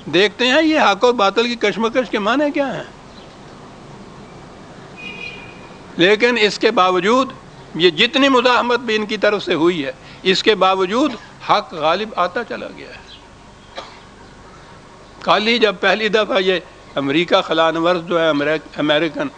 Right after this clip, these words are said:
वो नहीं, रशियन थे गालिबन, वो, वो आ-, चांद पे गए हैं, पहली दफ़ा जब गए हैं तो मज़हब की तरफ से मजाक उड़ाया गया था उसका।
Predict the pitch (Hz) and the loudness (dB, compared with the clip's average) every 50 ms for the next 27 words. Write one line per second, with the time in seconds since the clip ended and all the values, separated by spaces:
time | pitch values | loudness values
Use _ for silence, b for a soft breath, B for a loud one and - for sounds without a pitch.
0 | - - - - - - - 143 147 151 156 151 139 - - - - - - - | -18 -20 -20 -20 -20 -12 -4 -2 2 2 2 2 0 -2 -6 -18 -20 -20 -20 -20
1 | - - - - - 143 156 165 170 156 135 135 156 156 - - 180 180 175 - | -20 -20 -20 -12 -6 -2 -2 0 0 0 0 0 0 0 0 0 0 0 0 0
2 | 170 156 143 139 139 131 135 135 135 131 127 127 - B B B B B B B | 0 2 2 2 0 -2 -4 -6 -6 -8 -10 -12 -14 B B B B B B B
3 | B B - - - - 147 156 147 143 - 160 160 175 190 180 180 208 190 151 | B B 0 2 4 4 4 4 2 0 2 2 2 2 2 2 0 0 2 4
4 | 165 180 196 214 196 185 208 196 - 202 196 208 247 247 233 214 233 202 226 226 | 4 4 4 4 4 2 2 2 2 2 4 2 2 2 2 2 2 2 2 2
5 | 202 208 202 202 170 196 202 202 196 233 285 294 320 277 - 185 214 233 285 285 | 4 2 2 2 2 2 2 2 4 2 2 2 2 2 2 2 2 2 0 0
6 | 277 311 254 - - 240 277 262 - 330 294 269 202 170 165 165 196 220 233 330 | 0 0 0 2 2 2 2 2 0 0 2 2 2 2 4 2 2 2 0 0
7 | 339 320 330 330 320 311 320 294 269 247 - 208 185 160 135 - - | 2 2 2 2 0 0 -2 -2 -2 -2 -2 -2 -4 -4 -6 -10 -16